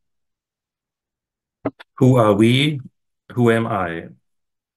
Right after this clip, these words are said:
Even if you don't, if I don't wear a hat, I'm a European. This is what connects me with those four men with hats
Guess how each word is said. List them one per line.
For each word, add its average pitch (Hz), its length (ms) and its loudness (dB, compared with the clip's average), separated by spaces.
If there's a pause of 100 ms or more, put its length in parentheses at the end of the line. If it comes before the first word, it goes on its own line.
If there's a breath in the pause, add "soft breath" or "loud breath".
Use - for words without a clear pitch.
(1400)
Even 123 560 -6
if 123 140 -8
you 139 80 -6
don't, 117 460 -4 (500)
if 127 140 -8
I 117 200 0
don't 113 340 -8
wear 113 260 -4
a 104 80 -6
hat, 127 300 -8
I'm 107 220 -10
a 117 40 -6
European. 113 840 -6 (960 loud breath)
This 123 160 -6
is 120 120 -10
what 113 160 -8
connects 113 500 -2
me 113 280 -2
with 98 220 -10
those 123 280 -4
four 101 260 -6
men 110 380 -6
with 101 180 -6
hats - 560 -6